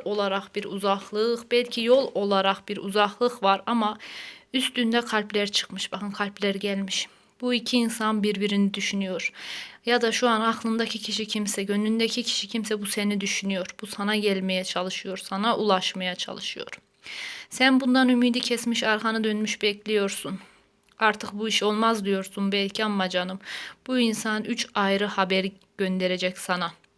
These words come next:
Altta böyle yılanlar çıkmış, ilişkinizi zedelemeye çalışan insanlar, e, sizi çekemeyen, böyle, e, zarar vermeye çalışan insanları bu insan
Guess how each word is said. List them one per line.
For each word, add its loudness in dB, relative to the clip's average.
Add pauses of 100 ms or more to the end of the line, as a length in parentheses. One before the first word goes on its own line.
(960)
Altta 2
böyle 4
yılanlar 2
çıkmış, -2 (180)
ilişkinizi 0
zedelemeye 0
çalışan 0
insanlar, 0 (640)
e, 0
sizi 0
çekemeyen, 0
böyle, 2 (100)
e, -2 (220)
zarar 4
vermeye 2
çalışan -2
insanları -2
bu 0
insan 0